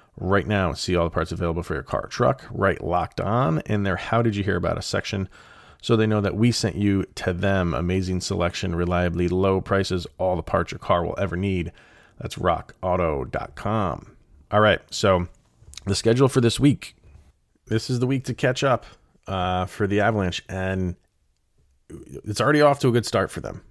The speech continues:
You know, they've, uh, got the victory against San Jose. Vegas loses against Minnesota, and definitely go check that.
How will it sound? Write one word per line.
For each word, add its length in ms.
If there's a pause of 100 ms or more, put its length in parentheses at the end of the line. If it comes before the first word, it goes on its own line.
(280)
You 120
know, 180
they've, 680 (200)
uh, 340 (220)
got 200
the 60
victory 380
against 260
San 120
Jose. 420 (280)
Vegas 760 (120)
loses 720
against 640
Minnesota, 640
and 100
definitely 320
go 220
check 280
that. 200